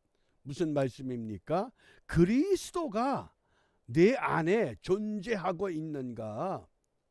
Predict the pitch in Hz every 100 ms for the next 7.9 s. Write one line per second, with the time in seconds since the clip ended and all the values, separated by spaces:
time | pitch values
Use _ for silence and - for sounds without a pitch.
0 | _ _ _ - 170 190 262 - 151 165
1 | 156 147 143 139 202 185 - - - 147
2 | 180 - 208 190 127 165 - - 190 156
3 | 170 180 139 160 - 185 160 135 165 185
4 | 196 185 - 180 165 151 143 123 165 208
5 | 247 - _ _ 123 165 165 180 156 135
6 | 165 151 185 170 147 160 156 170 143 113
7 | 170 170 156 139 135 127 170 202